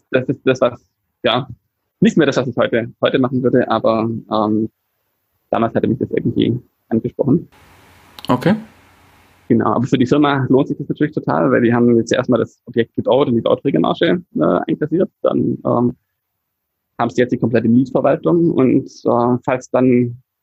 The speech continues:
Speaker 1: in zehn Jahren die ersten Leute ihre Objekte verkaufen, kannst du dir überlegen, zu welchem Markt soll die gehen. <laughs> Von da-, von daher, ähm, haben die da alles richtig gemacht. Ähm,
Speaker 2: Ja, clever.
Speaker 1: gönne ich denen auch, äh,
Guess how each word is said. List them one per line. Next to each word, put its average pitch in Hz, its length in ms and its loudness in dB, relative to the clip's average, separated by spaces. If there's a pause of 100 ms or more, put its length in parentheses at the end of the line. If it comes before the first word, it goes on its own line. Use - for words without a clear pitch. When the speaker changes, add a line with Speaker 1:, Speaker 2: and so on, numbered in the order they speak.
(100)
Speaker 1:
in 131 120 0
zehn 123 220 0
Jahren 123 440 0
die 123 120 -4
ersten 123 300 -2
Leute 120 240 0
ihre 117 440 0 (120)
Objekte - 320 -6
verkaufen, 175 580 0 (300)
kannst 120 140 -2
du - 20 2
dir 123 60 6
überlegen, 120 260 2
zu 127 80 0
welchem 120 180 0
Markt 131 180 -2
soll 113 100 0
die 117 100 -2
gehen. - 240 0 (100)
<laughs> 135 240 -2 (640)
Von 135 280 2
da-, 127 240 0 (400)
von 123 120 0
daher, 127 300 2
ähm, 123 500 2
haben 123 140 0
die 127 80 0
da 123 120 6
alles 135 280 0
richtig 120 220 -6
gemacht. 127 260 0 (220)
Ähm, 127 320 0
Speaker 2:
Ja, 151 80 0
clever. 147 440 0 (180)
Speaker 1:
gönne 139 180 4
ich - 80 -4
denen 135 340 4
auch, 127 220 0 (300)
äh, 127 320 0